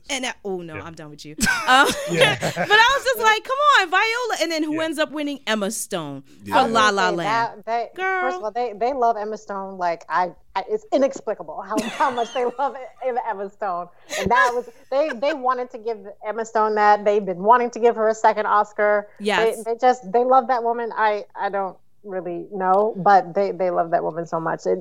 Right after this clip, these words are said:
Speaker 4: it was really about
Speaker 1: Mm-hmm.
Speaker 4: putting her, giving her an Oscar. Like, they didn't want, because obviously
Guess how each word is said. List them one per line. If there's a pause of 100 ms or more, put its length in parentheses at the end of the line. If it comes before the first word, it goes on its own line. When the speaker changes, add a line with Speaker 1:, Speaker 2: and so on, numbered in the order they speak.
Speaker 4:
it
was
really
about (140)
Speaker 1:
Mm-hmm.
Speaker 4:
putting
her, (180)
giving
her
an
Oscar.
Like,
they
didn't
want,
because (100)
obviously